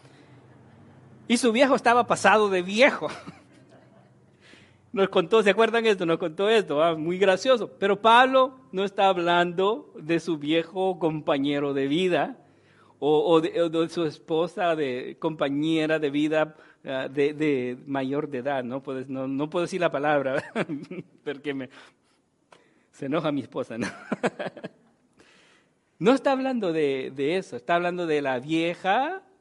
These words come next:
manera de vivir. La vieja manera de vivir. Alguien lo explicó de esta forma. Digamos, un, ah,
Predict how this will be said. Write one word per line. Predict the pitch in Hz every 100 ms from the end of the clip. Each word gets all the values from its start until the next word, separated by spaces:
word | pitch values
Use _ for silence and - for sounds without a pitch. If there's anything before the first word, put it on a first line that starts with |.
| _ _ -
manera | 165 185 180 156 160 151 156 196 247 269
de | 160 160 143
vivir. | 147 196 240 160 _ _ _ _ _ _ _ _ _ _ -
La | 147 147
vieja | 135 147 165 - 226
manera | 226 147 127 123 131 151 160 -
de | 143 135
vivir. | 135 131 202 208 - _ _ _ _ _ _
Alguien | 147 190 220 202 170
lo |
explicó | 160 - 156 147 160 165
de | 165
esta | - 160
forma. | 233 214 110 - _ _ _ _ _ _ -
Digamos, | 143 151 185 175
un, | 175 160 139
ah, | 127 120 110 110